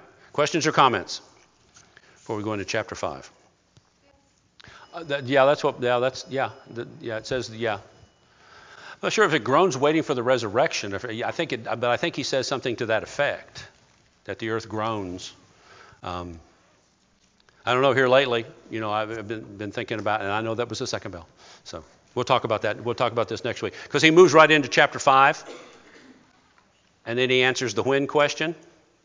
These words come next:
So he answers the when question. He says,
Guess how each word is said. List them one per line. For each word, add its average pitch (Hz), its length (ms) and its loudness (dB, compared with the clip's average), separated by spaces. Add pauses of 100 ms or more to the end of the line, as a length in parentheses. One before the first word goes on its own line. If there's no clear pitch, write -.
(220)
So 117 140 -2
he 123 80 2
answers 180 300 -2
the 135 80 -4
when 143 220 -2
question. 175 400 0 (560)
He 127 220 -4
says, - 680 0